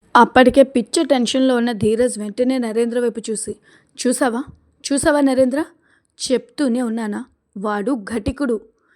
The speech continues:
ఎలా అయినా సాధిస్తాడని. అసలు వాడికి ఎవరు హెల్ప్ చేస్తున్నారో అర్థం కావటం లేదు కానీ, ఏది కావాలంటే అది మాత్రం క్షణాల్లో సెట్ చేసుకోగలుగుతున్నాడు.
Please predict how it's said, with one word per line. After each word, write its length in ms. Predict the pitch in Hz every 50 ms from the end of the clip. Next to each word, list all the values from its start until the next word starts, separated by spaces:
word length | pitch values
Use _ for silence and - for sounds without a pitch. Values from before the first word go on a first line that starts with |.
| _ _ _ -
ఎలా 340 | 220 214 233 226 233 277 311
అయినా 280 | 320 294 262 247 269 311
సాధిస్తాడని. 1040 | 311 - - - 247 233 262 262 320 294 - - 285 262 240 226 226 220 214 262 294 _ _ _ _ _ _ _ _ _ _ _ _ -
అసలు 260 | 302 294 403 392 381
వాడికి 300 | 370 349 320 269 - 254
ఎవరు 200 | 226 240 285 311
హెల్ప్ 300 | 302 302 285 262 - -
చేస్తున్నారో 440 | 277 269 277 285 262 262 269 277 269
అర్థం 260 | 240 202 196 285 302
కావటం 360 | 277 277 254 247 226 262 254
లేదు 180 | 247 240 226 226
కానీ, 340 | 220 226 214 208 202 208 - _ _ _ _ _ _ _ _ _ -
ఏది 360 | 202 208 233 285 349 349 392
కావాలంటే 640 | 381 339 311 285 277 277 269 262 269 262 269 262 302
అది 160 | 269 226 240
మాత్రం 480 | 247 247 240 240 233 - 247 233 226 - _ _ _ _
క్షణాల్లో 640 | - - - 294 285 285 320 349 320 269 254 285 320
సెట్ 400 | 311 - - 247 233 - - 294
చేసుకోగలుగుతున్నాడు. 960 | 269 269 - - 254 233 233 226 202 196 - 220 208 208 208 202 190 -